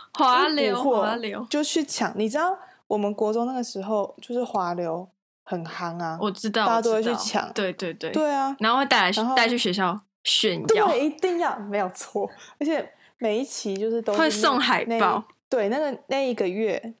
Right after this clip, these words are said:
Speaker 2: 最红的
Speaker 1: 对，会当封面。
Speaker 2: 的明星去，对。
Speaker 1: 然后会送海报。哎，是，是每一本都有海报吗？
Speaker 2: 呃，不是，不是每一本，我那本好像就没有。
Speaker 1: 反正就是一本很无聊的书，
Speaker 2: 然后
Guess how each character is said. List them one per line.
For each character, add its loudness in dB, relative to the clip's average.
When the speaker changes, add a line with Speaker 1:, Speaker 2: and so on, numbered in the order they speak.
Speaker 2:
最 0
红 -8
的 -4
Speaker 1:
对， -4
会 -2
当 0
封 -2
面。 -2
Speaker 2:
的 0
明 0
星 -2
去， -8
对。 2
Speaker 1:
然 4
后 2
会 4
送 2
海 0
报。 -2
哎， 0
是， -4
是 -2
每 2
一 0
本 -2
都 -4
有 -2
海 -6
报 -6
吗？ -12
Speaker 2:
呃， -6
不 -20
是， -10
不 -4
是 -4
每 -2
一 -4
本， -4
我 2
那 0
本 0
好 -8
像 -6
就 -8
没 -12
有。 -14
Speaker 1:
反 0
正 0
就 -2
是 -2
一 0
本 0
很 -2
无 -6
聊 -2
的 0
书， -2
Speaker 2:
然 2
后 -2